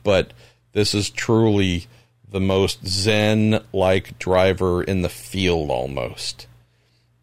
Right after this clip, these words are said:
Blown engine, another engine penalty coming,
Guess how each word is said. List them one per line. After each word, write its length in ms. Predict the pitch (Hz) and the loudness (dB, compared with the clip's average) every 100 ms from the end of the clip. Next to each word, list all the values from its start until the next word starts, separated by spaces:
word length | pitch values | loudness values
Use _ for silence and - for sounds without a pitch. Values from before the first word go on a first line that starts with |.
| _ _ _ _ _ _ _ _ _ _ | _ _ _ _ _ _ _ _ _ _
Blown 400 | - 104 113 117 | -2 2 4 4
engine, 640 | 113 113 101 104 98 98 95 - - _ _ _ _ _ _ _ _ _ _ - | 4 4 2 2 2 2 -2 -6 -20 _ _ _ _ _ _ _ _ _ _ -2
another 600 | 104 104 104 110 107 110 | 0 2 4 4 4 4
engine 320 | 110 104 104 | 4 2 0
penalty 580 | - 117 104 98 - 101 | 0 0 2 0 0 -4
coming, 680 | - 117 107 95 92 90 | -2 -2 0 0 0 -2